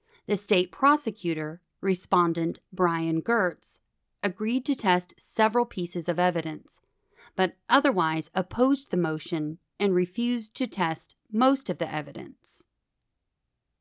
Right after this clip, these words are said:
The state trial court denied Reed's motion.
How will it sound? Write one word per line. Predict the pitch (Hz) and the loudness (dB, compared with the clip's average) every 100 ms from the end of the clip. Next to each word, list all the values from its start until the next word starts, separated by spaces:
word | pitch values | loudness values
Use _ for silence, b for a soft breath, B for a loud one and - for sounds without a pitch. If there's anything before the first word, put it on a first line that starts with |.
| _ _ _ _ _ - | _ _ _ _ _ 0
The | 247 | 0
state | 247 - 302 277 | 0 2 2 0
trial | - 220 208 196 185 | 0 2 4 2 -2
court | - 170 156 - - - | -2 0 -2 -10 -20 -10
denied | 190 214 214 214 226 202 | -2 4 4 4 2 -2
Reed's | 170 165 151 190 | -4 -6 -6 0
motion. | 190 196 - 165 147 147 | 2 2 -2 -8 -8 -14